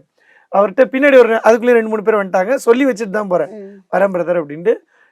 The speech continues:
Speaker 1: நடந்து போயிட்டே இருக்கேன், போயிட்டே இருக்கேன், போயிட்டே இருக்கேன். கொஞ்ச தூரம் போனதுக்கு அப்புறம் திரும்பி பாக்குறேன், லைன் போயிட்டே இருக்கு.
Speaker 2: ஃபுல்லா.
Speaker 1: நான் பாக்குறேன், நம்ம காம்பவுண்ட் பக்கத்துல தான் இருந்தோம், இது என்னடா அடுத்த காம்பவுண்ட் போகுதுன்னு பார்த்தா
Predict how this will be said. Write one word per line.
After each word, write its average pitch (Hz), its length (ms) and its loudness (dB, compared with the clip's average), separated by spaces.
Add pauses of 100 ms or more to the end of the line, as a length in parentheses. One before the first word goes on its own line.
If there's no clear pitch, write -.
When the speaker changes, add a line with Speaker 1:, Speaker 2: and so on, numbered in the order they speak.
(120)
Speaker 1:
நடந்து 269 260 0
போயிட்டே 233 340 0
இருக்கேன், 262 240 -2
போயிட்டே 247 200 0
இருக்கேன், 226 280 2
போயிட்டே 214 180 -2
இருக்கேன். 220 260 -4
கொஞ்ச 220 200 -4
தூரம் 240 240 0
போனதுக்கு 233 240 -4
அப்புறம் 226 200 -6
திரும்பி 240 320 -10
பாக்குறேன், 233 260 -6
லைன் 285 300 -4
போயிட்டே 320 280 -8
இருக்கு. 185 240 -10 (280)
Speaker 2:
ஃபுல்லா. 208 400 -18 (240)
Speaker 1:
நான் - 180 -10
பாக்குறேன், 254 360 -6
நம்ம 196 300 -8
காம்பவுண்ட் 269 380 -2
பக்கத்துல 277 440 0
தான் 262 140 2
இருந்தோம், 233 300 -2
இது 247 160 0
என்னடா 269 200 2
அடுத்த 233 240 2
காம்பவுண்ட் 254 380 -2
போகுதுன்னு 202 280 -10
பார்த்தா 214 200 -2